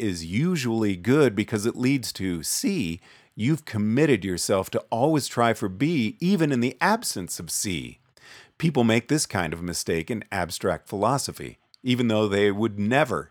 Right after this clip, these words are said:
in real life, rip open their car door with a steam shovel. You may start thinking that there's no way to develop a consequentialist that maximizes only inclusive genetic fitness,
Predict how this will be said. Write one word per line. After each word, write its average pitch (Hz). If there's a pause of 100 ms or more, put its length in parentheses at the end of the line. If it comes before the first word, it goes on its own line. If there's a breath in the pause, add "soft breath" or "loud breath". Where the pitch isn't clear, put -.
in 95
real 135
life, 73
rip 127
open 117
their 95
car 107
door 131
with 127
a 139
steam 214
shovel. 85 (720 loud breath)
You 185
may 285
start -
thinking 92
that 92
there's 120
no 135
way 113
to 95
develop 101
a 87
consequentialist 107
that 107
maximizes 104
only 131
inclusive 104
genetic 98
fitness, -